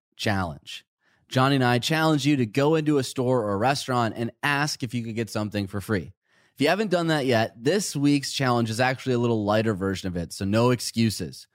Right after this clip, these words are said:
Get a friend and assign them the role of either a waiter or a shop manager,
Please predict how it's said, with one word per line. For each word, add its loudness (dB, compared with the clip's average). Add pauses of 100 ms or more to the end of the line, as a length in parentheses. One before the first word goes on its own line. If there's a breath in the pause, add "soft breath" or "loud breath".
(680 soft breath)
Get 2
a 2
friend -2 (180)
and 2
assign 0
them 2
the 2
role 2
of -2
either 0
a -2
waiter 0
or -4
a -2
shop 0
manager, -8